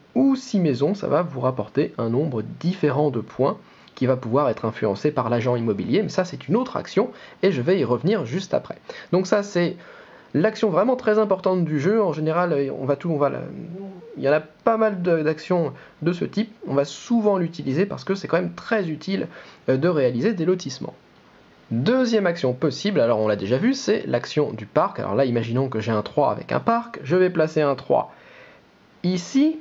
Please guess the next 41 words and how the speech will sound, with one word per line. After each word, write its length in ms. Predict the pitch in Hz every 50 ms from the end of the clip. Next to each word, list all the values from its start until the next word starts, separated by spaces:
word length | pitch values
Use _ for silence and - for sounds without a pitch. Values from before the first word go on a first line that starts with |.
| - -
Alors 240 | - 170 165 175 190
là, 120 | 247 240
par 200 | 247 202 196 196
contre, 240 | - 170 147 127 -
pour 180 | - 254 233
le 100 | 196 170
parc, 280 | - - 202 240 214 170
je 80 | 165 170
suis 180 | 170 - 208
obligé 380 | 190 175 170 175 170 175 185 170
de 100 | 147 139
rayer 560 | 120 107 123 170 190 196 190 196 185 180 - - -
une 260 | 226 226 214 196 170
des 120 | 170 160
cases 340 | 151 - 151 135 120 - -
parc 320 | - - 170 196 190 -
qui 60 | - -
se 120 | - 135
situe 240 | 131 - - 202 196
dans 120 | 165 127
la 140 | 117 117 113
rue 300 | - - 226 285 - - - - - - - - _ -
où 160 | 240 247 226
je 120 | 185 165
viens 180 | 139 160 202 214
de 100 | 165 143
placer 380 | - - 139 139 - - 247
mon 160 | 233 202 190 202
numéro. 440 | 190 190 190 180 175 156 - - - - -
Donc 140 | 120 120 117
j'ai 100 | 127 123
placé 300 | 127 139 131 131 - 135
le 100 | 147 165
numéro 300 | 175 185 180 175 165 165
trois 240 | - - - 135 110
dans 220 | 104 131 175 196
cette 200 | 180 - 110 - -
rue, 160 | - 196 196
je 80 | 165
dois 180 | 127 127 131 123
rayer 360 | 120 117 113 113 135 190 233